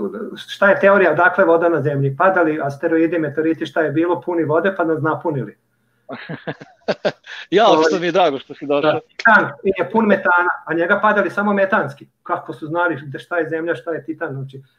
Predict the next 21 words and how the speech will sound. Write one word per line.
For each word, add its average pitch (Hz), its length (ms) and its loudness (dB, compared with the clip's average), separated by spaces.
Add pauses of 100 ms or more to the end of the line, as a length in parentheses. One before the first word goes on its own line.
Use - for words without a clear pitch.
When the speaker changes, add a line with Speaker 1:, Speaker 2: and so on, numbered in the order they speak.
Speaker 1:
to, 180 100 -6
to 190 180 -2
su 180 200 -8 (220)
neke 175 260 -8
stvari 185 400 0
koje 175 440 0
su, - 180 -6
ono, 175 200 2
apsurdne. 135 360 -6 (240)
Nego 156 240 -4
njegovo 180 420 2
magnetno 170 500 -2
polje 170 260 -2
i 151 40 -6
sve 170 180 -4
ostalo 170 280 -2
indukuje, 170 720 0 (300)
a, 143 260 -4
i 156 200 0
prihvata 170 420 -2
metan. 190 520 -2